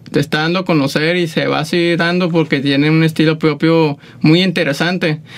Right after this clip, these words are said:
Y ha habido cambios, ha habido unos sucesos ahí, eh, trágicos, pero han estado ahí chingándole y la verdad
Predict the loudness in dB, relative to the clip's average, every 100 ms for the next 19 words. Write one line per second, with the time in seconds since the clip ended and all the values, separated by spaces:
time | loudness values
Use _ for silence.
0 | -20 -2 2 4 2 0 -2 -4 0 0
1 | 2 0 0 0 0 0 0 0 0 -2
2 | -2 -4 -2 0 2 2 0 -2 -10 -20
3 | -16 -4 -2 0 0 -2 -2 -8 -14 -20
4 | -20 -14 -2 -2 -2 -4 -4 -6 -2 -2
5 | 0 0 -2 -2 0 0 0 0 0 0
6 | -2 -2 -2 -2 0 2 2 0 -2 0
7 | 0 0 -2